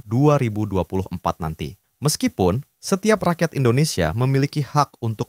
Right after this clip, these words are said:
mengeluarkan pendapat di depan umum dan dijamin konstitusi. Untuk diketahui,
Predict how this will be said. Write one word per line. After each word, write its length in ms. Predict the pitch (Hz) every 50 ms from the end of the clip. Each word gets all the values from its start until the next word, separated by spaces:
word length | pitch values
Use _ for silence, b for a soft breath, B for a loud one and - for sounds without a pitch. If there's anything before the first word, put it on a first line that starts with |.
| -
mengeluarkan 560 | 110 104 98 95 95 95 95 - - 117 117 120
pendapat 560 | - 101 90 90 87 - - 110 - - 95
di 80 | 85
depan 240 | - - 85 - -
umum 320 | - 143 165 151 120 85 85 - _ _ _ _ _
dan 320 | - 95 98 113 127 139
dijamin 480 | 127 107 87 92 90 85 98 101 110 -
konstitusi. 640 | - 101 95 - 92 - - 95 - - 80 58 - _ _ _ - - - - - - - - - _ _ _ _ -
Untuk 160 | 113 - - 120
diketahui, 640 | 104 - - - 92 92 90 95 113 147 196 196